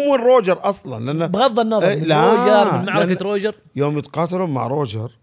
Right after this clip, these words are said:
Speaker 2: يوم
Speaker 1: جابوا لك
Speaker 2: اتصادم،
Speaker 1: إنه
Speaker 2: أول
Speaker 1: مصاب
Speaker 2: تصادم.
Speaker 1: هنا في راسه وفي جرح
Speaker 2: وفي
Speaker 1: هنا
Speaker 2: جرح.
Speaker 1: بسيط. إيه، لا، بسيط، لزقة بسيطة
Speaker 2: أيوة،
Speaker 1: هنا.
Speaker 2: ما كانت في النص.
Speaker 1: ما كانت في النص، ما
Speaker 2: أيوة.
Speaker 1: كانت تترك أثر. فجأة في اللقاء الثاني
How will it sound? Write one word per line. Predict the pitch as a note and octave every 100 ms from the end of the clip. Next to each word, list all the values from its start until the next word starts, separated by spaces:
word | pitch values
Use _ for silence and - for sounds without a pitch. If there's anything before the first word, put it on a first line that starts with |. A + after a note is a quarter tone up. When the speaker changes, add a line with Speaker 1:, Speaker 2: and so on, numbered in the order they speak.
| _ _ _ -
Speaker 2:
يوم | D3+
Speaker 1:
جابوا | D#3 E3 G3+
لك |
Speaker 2:
اتصادم، | G3+ F3
Speaker 1:
إنه | D#3+
Speaker 2:
أول |
Speaker 1:
مصاب | D3+ E3 E3+ D#3+
Speaker 2:
تصادم. | C3 D3+
Speaker 1:
هنا | C#3
في | C3
راسه | D3 D3 C3
وفي | D3 A#2 C#3
جرح | C3 A#2+ D3+
Speaker 2:
وفي | D#3+
Speaker 1:
هنا | D#3+
Speaker 2:
جرح. | C3 D3 A#2+
Speaker 1:
بسيط. | -
إيه، | D3 C3+ B2 _ _ -
لا، | D3
بسيط، | C4 - D#3+ D#3
لزقة | B2+ C3+
بسيطة | C3 D3+ D#3+
Speaker 2:
أيوة، | D#3 D3 G2+ G2+
Speaker 1:
هنا. |
Speaker 2:
ما | B2+ D#3
كانت | E3 C#3
في | -
النص. | B2 A2+ - -
Speaker 1:
ما | C3+
كانت | D3+ A#2+
في |
النص، | C#3 D3+ C#3+
ما | B2+
Speaker 2:
أيوة. | C#3
Speaker 1:
كانت | E3 D3+
تترك | D#3 D3 -
أثر. | D#3 C#3 F#3 _ _ _ _ _ _
فجأة | - G3 F3+ F3+
في | C#3+
اللقاء | D3+ D3+ E3+ G#3+ G3+
الثاني | C#3 - F#3+ A3 G3+ C#3+ B2 C3+